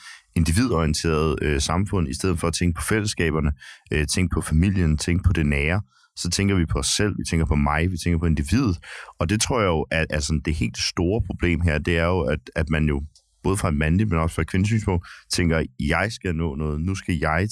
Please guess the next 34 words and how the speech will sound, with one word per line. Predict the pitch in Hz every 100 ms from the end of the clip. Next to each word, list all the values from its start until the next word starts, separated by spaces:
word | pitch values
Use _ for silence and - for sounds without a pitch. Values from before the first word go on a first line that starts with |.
| -
til. | 82 78 - - - - 90 _
I | 98
stedet | - 113
for | 101
at | 87
tænke, | 90 82
hvad, | 92 98 92 - _ -
hvad | - 92
kan | - 90
man | 95 92
som | - 76
samfund, | - 82 92 90 82
hvad | 82
kan | -
man | 87
som | 82 76
individ, | 76 78 104
den | 101
der | 92 -
fællesskabsfølelse, | - 139 - 78 76 85 78 80
som | 80 78
bare, | 78 80 87 _ _ _ _ _ -
ikke | 110
bare | 110 95
på | 80
et | 80
familiært | - 73 76 104 117
plan, | 98 85
men | 73
også | 76 87
på | -
et |
nationalt | 78 92 - 78
plan, | 73 78